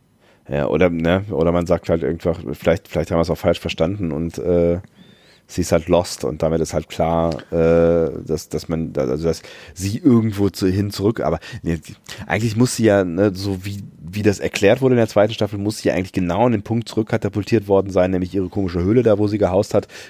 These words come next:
ähm, wo sie, wo sie losgeschossen wurde. Es ist halt die Frage, äh, hat der Anzug irgendeinen Sinn gemacht, außer dass er quasi der Navigator war, ähm, auch so schutzmäßig, ne? Also braucht man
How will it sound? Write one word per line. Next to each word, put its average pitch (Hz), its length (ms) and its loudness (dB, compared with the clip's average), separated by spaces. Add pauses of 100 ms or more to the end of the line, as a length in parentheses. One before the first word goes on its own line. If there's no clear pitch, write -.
(140)
ähm, 92 300 2
wo 95 80 2
sie, 95 180 0
wo 92 80 0
sie 90 100 -4
losgeschossen 92 680 0
wurde. 71 180 0
Es 73 120 0
ist 85 100 -4
halt 90 120 -2
die 107 60 -2
Frage, 95 400 2 (640)
äh, 92 120 2 (1040)
hat 101 200 -4
der 98 140 4
Anzug 107 280 0
irgendeinen 92 240 2
Sinn 113 200 2
gemacht, 98 540 0
außer 98 240 0
dass 90 180 0
er 90 200 2
quasi 90 520 0
der 85 460 4 (180)
Navigator 92 1120 0
war, 104 480 0
ähm, 101 540 -2 (720)
auch - 220 -2
so 104 100 0
schutzmäßig, 82 680 0
ne? 95 240 0
Also 82 280 -4 (220)
braucht - 340 0
man 80 380 -2